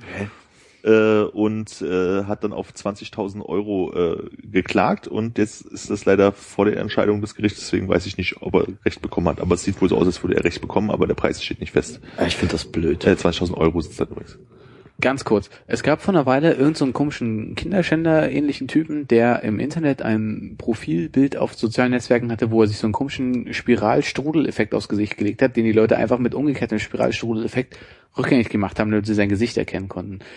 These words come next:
Speaker 3: Könnten wir das hier bei diesen, äh, exotischen Tänzerinnen auch machen? Wüsstest du, wie das geht? Weil da sind
Speaker 2: Ist
Speaker 3: nämlich
Speaker 2: das
Speaker 3: auch so,
Speaker 2: Spiralstrudel oder
Speaker 3: so
Speaker 2: ist das so Wassertropfeneffekt?
Speaker 3: Strudeleffekte auf ihren Gesichtern drauf.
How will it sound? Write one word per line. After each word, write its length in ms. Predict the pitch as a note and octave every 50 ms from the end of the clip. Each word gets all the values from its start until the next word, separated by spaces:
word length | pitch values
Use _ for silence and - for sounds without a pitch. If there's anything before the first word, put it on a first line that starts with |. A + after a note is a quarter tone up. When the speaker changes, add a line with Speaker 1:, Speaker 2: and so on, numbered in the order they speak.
| - - - - - _ -
Speaker 3:
Könnten 320 | - - A2+ G#2+ - - D3
wir 80 | D3+
das 160 | C#3+ D3+ B2+ -
hier 220 | - B2 C#3+ D3+
bei 100 | D3+ C#3
diesen, 360 | C3+ C3 B2+ C3+ B2+ B2 A#2
äh, 200 | - - - - - - - - - _ _ _ _ _ - - - - -
exotischen 540 | - B2+ - - C#3+ C#3 C#3 C#3 - D3+ B2+
Tänzerinnen 480 | - C#3 C3+ C#3 - D#3 D3 C#3 B2+
auch 160 | - - - -
machen? 320 | D3 C#3+ - - G3+ G#3 - _ _ _ _ _ _ _ _ _ _ _ -
Wüsstest 380 | B2+ B2+ - - E3 D3 -
du, 80 | D3+ C#3
wie 80 | C#3 A#2+
das 160 | A2+ A2 -
geht? 260 | - - F2 - - - _ - - _ _
Weil 160 | - A2+ A2 G#2+
da 200 | A2+ A2+ A2+ A2
sind 120 | A#2 B2
Speaker 2:
Ist 60 | -
Speaker 3:
nämlich 160 | B2+ B2+ A#2
Speaker 2:
das 80 | - -
Speaker 3:
auch 100 | C3+ B2+
so, 40 | C3+
Speaker 2:
Spiralstrudel 500 | C3+ B2 B2 D3+ D#3 - - F3 E3+ E3+
oder 40 | D3+
Speaker 3:
so 60 | D3 B2+
Speaker 2:
ist 80 | B2+
das 120 | D#3 - -
so 140 | D3+ C3
Wassertropfeneffekt? 420 | A#2+ A#2+ A#2 C3 B2 - - G#2+ -
Speaker 3:
Strudeleffekte 800 | D3+ D#3 D3 C#3 B2+ B2 A2+ G#2 - - A#2+ A2 - A2+ G#2+ -
auf 240 | - G#2+ A#2+ - -
ihren 280 | - G#2+ A2+ A2+ G#2+
Gesichtern 340 | G#2+ G#2 G#2+ G#2+ - G#2+ G2+
drauf. 180 | G2 G2 G2